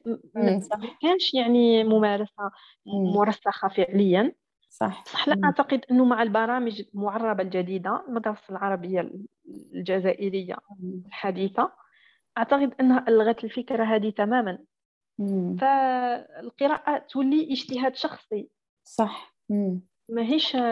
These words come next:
Speaker 1: ممارسة من بعد نحكيو عليها على تقنين القراءة.
Speaker 2: أكيد، إيه. بصح شوفي، برك حابة نقول حاجة برك على اللغات.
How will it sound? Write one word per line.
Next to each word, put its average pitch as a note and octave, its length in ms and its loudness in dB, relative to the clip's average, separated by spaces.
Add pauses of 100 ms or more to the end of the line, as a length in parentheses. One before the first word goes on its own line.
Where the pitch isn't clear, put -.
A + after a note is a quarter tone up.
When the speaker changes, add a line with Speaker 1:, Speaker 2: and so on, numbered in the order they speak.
(380)
Speaker 1:
ممارسة A3 640 -2
من C4+ 100 -2
بعد A#3 200 -2
نحكيو A#3 360 -2
عليها G#3+ 320 -2
على A3+ 180 -2
تقنين A3 420 -6
القراءة. F#3 560 -12 (340)
Speaker 2:
أكيد، G#3 540 2
إيه. G#3 240 2
بصح C#4+ 200 2
شوفي، C4 460 10
برك B3+ 340 6
حابة A#3 320 8
نقول G#3+ 480 4
حاجة A3+ 240 6
برك B3+ 220 4
على A#3 120 8
اللغات. G#3+ 520 6